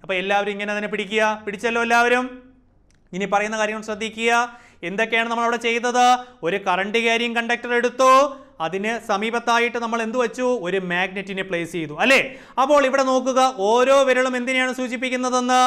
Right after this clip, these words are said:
നമുക്ക് നോക്കാം. നമ്മുടെ ചൂണ്ടുവിരൽ, നമ്മുടെ ചൂണ്ടുവിരൽ സൂചിപ്പിക്കുന്നത്, ഫോർ ഫിംഗർ സൂചിപ്പിക്കുന്നത് മാഗ്നറ്റിക് ഫീൽഡിൻ്റെ ദിശയാണ്. ഈ മാഗ്നറ്റിക് ഫീൽഡിൻ്റെ ദിശ എവിടെയാണെന്ന് അറിയണ്ടേ?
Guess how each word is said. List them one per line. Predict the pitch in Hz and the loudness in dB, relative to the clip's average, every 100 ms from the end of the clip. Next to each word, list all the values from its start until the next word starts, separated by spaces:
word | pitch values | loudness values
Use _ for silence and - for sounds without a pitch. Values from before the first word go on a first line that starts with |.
| 262 254 - | 2 -4 -10
നമുക്ക് | 240 240 254 | -6 0 2
നോക്കാം. | 254 262 262 262 262 - - 202 | 2 4 4 4 0 -16 -14 -4
നമ്മുടെ | 220 254 262 262 269 269 - | -2 0 4 4 4 0 -6
ചൂണ്ടുവിരൽ, | 285 302 311 302 302 262 262 254 214 135 - 175 | -2 0 0 2 2 4 4 4 0 -4 -12 -10
നമ്മുടെ | 220 240 262 294 - - _ - | -4 2 4 2 -2 -20 _ -10
ചൂണ്ടുവിരൽ | 277 302 311 302 277 254 247 214 147 - - | -4 -2 0 0 4 4 4 2 -4 -14 -10
സൂചിപ്പിക്കുന്നത്, | 220 240 226 254 247 254 247 240 214 180 | -4 -4 -4 -4 -2 -2 -2 2 2 2
ഫോർ | 240 277 277 | 0 0 0
ഫിംഗർ | 262 262 254 254 | -4 -2 -2 -4
സൂചിപ്പിക്കുന്നത് | 247 247 254 254 254 247 247 240 233 180 - - _ 147 151 | -4 -4 -6 -4 -2 -2 2 4 4 2 -4 -20 _ -14 -4
മാഗ്നറ്റിക് | 175 208 220 220 226 226 233 226 | 0 0 -2 -4 -6 -6 -8 -6
ഫീൽഡിൻ്റെ | 226 220 226 220 208 | -4 -2 -2 -2 -2
ദിശയാണ്. | 208 202 214 208 196 196 190 139 170 | -2 0 0 2 0 0 -2 -4 -6
ഈ | 202 | -4
മാഗ്നറ്റിക് | 196 208 226 220 | -4 -4 -4 -6
ഫീൽഡിൻ്റെ | 233 220 220 214 | -6 -4 -4 -4
ദിശ | 208 233 214 | -2 0 0
എവിടെയാണെന്ന് | 233 233 233 | 0 -2 -2
അറിയണ്ടേ? | 233 240 233 240 | 0 0 2 4